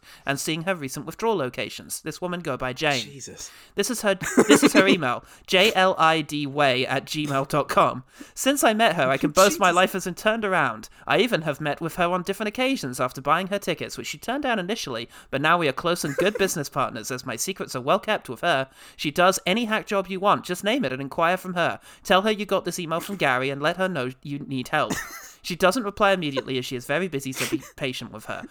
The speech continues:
Speaker 1: Four stars, five people found this helpful. <laughs>
Speaker 2: Thanks, Internet.
Speaker 1: <laughs> Thanks for your
Speaker 2: I will watch Hackers now.
Speaker 1: <laughs>
Speaker 2: What on earth?
Speaker 1: I got
Speaker 2: Are we,
Speaker 1: everything
Speaker 2: are we gonna
Speaker 1: I needed to know <laughs> from this. <laughs>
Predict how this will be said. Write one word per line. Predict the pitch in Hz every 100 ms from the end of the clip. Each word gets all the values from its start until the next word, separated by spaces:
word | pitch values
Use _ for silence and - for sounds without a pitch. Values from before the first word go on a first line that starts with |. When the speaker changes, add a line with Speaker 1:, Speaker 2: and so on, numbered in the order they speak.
| _
Speaker 1:
Four | - 220
stars, | 208 156 139 135
five | - 147 -
people | 139 131
found | 139 127
this | 131
helpful. | 127 107 - - _
<laughs> | - - 494 - 523 - _ _ _ _ _ _ _ _ 311 403 392 294
Speaker 2:
Thanks, | - 262 -
Internet. | - - 427 - 349
Speaker 1:
<laughs> | 330 - 359 - 349 -
Thanks | - 285 214
for |
your | 208 170 156
Speaker 2:
I | 170
will | 160 185 185
watch | 117 -
Hackers | 104 - 95 453
now. | - -
Speaker 1:
<laughs> | - - - 370 - - - - - - - - - - - - - - - _ - 185 135 -
Speaker 2:
What | 131 165 180 _ _ _ _ 131
on | 135
earth? | 107 104 107
Speaker 1:
I | 185 202
got | 196 180 165
Speaker 2:
Are |
we, | 175 147 151
Speaker 1:
everything | 139
Speaker 2:
are |
we | 147
gonna | 143 147 143
Speaker 1:
I | 151
needed | 156 143 139
to | 135
know | 127 117 -
<laughs> | - -
from | - 135 196
this. | 170 - -
<laughs> | -